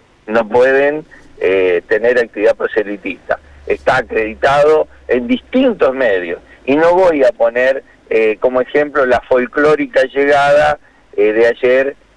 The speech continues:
eh, al, a la legislatura,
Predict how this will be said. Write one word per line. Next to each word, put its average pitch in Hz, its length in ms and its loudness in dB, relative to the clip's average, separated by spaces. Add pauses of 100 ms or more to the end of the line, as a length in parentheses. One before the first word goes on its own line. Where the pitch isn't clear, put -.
(100)
eh, 98 680 -2 (100)
al, 104 360 -2 (100)
a 95 120 2
la 92 180 0
legislatura, 104 840 -4